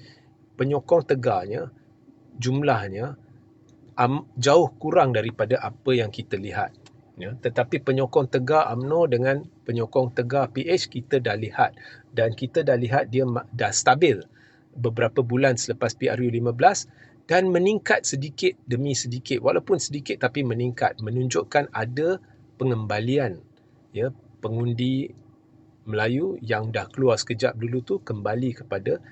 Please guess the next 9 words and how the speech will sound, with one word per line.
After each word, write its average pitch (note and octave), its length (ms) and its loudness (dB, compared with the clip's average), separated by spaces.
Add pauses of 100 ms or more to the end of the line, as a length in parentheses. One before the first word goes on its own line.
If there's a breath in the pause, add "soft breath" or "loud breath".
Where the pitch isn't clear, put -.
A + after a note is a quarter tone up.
(160 loud breath)
P G#2 160 -8
H - 240 -6
dengan A2 320 -6 (320 loud breath)
umno. F2 480 -12 (1300)
So, A#2+ 320 2
anyway, C#3+ 400 0
itu E3 480 -2
adalah G2+ 400 -8
persekitaran A#2 800 -6